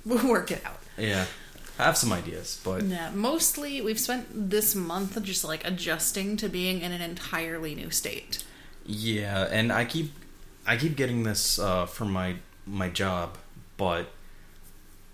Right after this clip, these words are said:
Speaker 2: for my, for my job and for my, my, uh, siblings, we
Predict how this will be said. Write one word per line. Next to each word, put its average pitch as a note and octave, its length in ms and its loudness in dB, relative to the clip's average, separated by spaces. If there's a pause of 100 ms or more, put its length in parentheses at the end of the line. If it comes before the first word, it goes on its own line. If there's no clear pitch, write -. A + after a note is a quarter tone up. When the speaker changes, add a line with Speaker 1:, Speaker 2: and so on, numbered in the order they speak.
(580)
Speaker 2:
for C#3+ 120 4
my, C3+ 200 6
for - 120 0
my C#3+ 120 8
job D3 300 6
and A#2 220 2
for A2+ 100 0
my, F#2 140 2 (200)
my, F#2+ 240 0
uh, F2+ 160 0
siblings, F2 600 0 (1160)
we C3+ 400 0